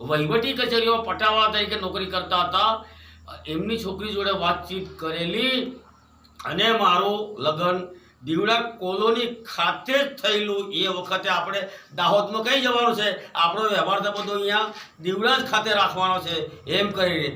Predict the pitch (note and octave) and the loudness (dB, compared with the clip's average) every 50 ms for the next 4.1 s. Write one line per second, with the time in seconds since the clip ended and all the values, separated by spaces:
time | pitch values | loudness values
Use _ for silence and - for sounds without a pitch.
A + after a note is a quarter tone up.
0 | - - - - F3+ F3+ F3+ F#3+ G#3 G#3 G3+ - D#3+ D#3 C#3 E3+ G3 G#3+ G#3+ A3 | -8 -14 -6 0 2 2 2 2 2 2 0 0 0 -4 -2 0 4 4 6 6
1 | A3 A3 - - - - D3 D#3 F3 F3+ F#3 F#3+ - - E3+ E3 E3 E3 - G3+ | 6 4 0 -6 -10 -2 -2 2 4 4 4 4 2 0 2 2 2 2 0 -2
2 | G#3+ A3 A3+ G#3+ G#3+ G3+ G3 G3+ G#3 G#3 G#3 G3+ - G#3+ G#3+ G#3+ G#3+ - - - | -2 -2 -2 -2 0 0 2 2 4 4 2 2 2 0 0 0 0 -2 -6 -12
3 | - - - - D#3+ D#3+ E3 F3 G3+ G#3 G#3 G#3 G#3+ G#3+ G#3+ G#3+ G#3+ G#3+ - - | -14 -12 -6 -4 -2 -2 2 4 4 4 4 4 4 2 2 2 0 -4 -8 -10
4 | - | -12